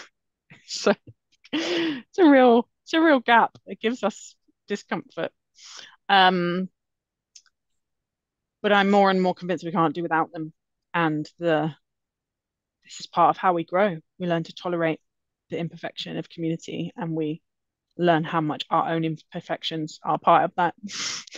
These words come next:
Um, I don't know that it's possible to grow on our own. Um,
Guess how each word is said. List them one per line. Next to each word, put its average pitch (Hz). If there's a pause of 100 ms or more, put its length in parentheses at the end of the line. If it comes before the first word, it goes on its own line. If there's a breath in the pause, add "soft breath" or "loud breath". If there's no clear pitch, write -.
(340 loud breath)
Um, 170 (420)
I 180
don't 196
know 202
that 165
it's 185
possible -
to 180
grow 185
on 180
our 165
own. 170 (1040 soft breath)
Um, 151